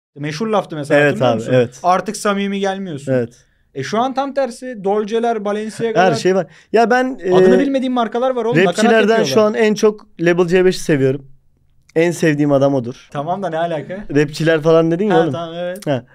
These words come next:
Speaker 2: Uzi'yi seviyordum. Artık sevmiyor gibiyim ama
Speaker 1: Neden?
Speaker 2: şarkısını gizli gizli dinliyorum.
Speaker 1: Mustafa Sandal ayıp etti ya.
Speaker 2: Yok, Uzi beni takipten çıkmış.
Speaker 1: Neden?
Speaker 2: Atakan'ı da çıkmış, Bilal'i de, hepimizi çıkmış.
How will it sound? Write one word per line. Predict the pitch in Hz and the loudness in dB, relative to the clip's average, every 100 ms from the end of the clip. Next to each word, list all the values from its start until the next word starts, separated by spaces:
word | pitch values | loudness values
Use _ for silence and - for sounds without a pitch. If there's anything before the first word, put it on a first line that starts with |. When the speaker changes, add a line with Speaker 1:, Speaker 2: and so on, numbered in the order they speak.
| _ | _
Speaker 2:
Uzi'yi | 190 185 226 226 220 - _ _ | -2 0 2 0 -4 -10 _ _
seviyordum. | 160 196 196 214 196 233 - _ _ - _ - | -4 0 2 2 0 -2 -8 _ _ -20 _ 0
Artık | 190 185 175 | 0 -2 -4
sevmiyor | 196 170 175 | 0 2 2
gibiyim | 151 147 160 | 2 2 2
ama | 196 190 | 2 2
Speaker 1:
Neden? | |
Speaker 2:
şarkısını | 147 170 147 165 - | 2 0 0 -2 0
gizli | 160 151 160 | 0 -2 -2
gizli | 156 147 | 0 0
dinliyorum. | 143 143 139 | 0 2 2
Speaker 1:
Mustafa | 123 117 | 2 -2
Sandal | 117 208 202 | -4 -6 -4
ayıp | 175 160 | -4 -4
etti | 151 117 - | -6 -8 -12
ya. | 107 104 104 - - | -12 -12 -14 -6 -2
Speaker 2:
Yok, | 147 151 | 0 -2
Uzi | 135 170 | -2 0
beni | 170 170 | 0 2
takipten | 165 156 - 190 | 0 0 -4 -4
çıkmış. | 180 - 120 - - - | -4 -12 -20 -20 -20 -10
Speaker 1:
Neden? | 135 156 247 | -6 -4 -4
Speaker 2:
Atakan'ı | 147 160 170 170 | -2 0 0 0
da | |
çıkmış, | 151 - 131 - | -4 -10 -12 -4
Bilal'i | 139 139 | -2 0
de, | 131 135 | -2 -4
hepimizi | 160 160 135 139 | -4 -2 -4 -8
çıkmış. | - - 127 | -18 -18 -20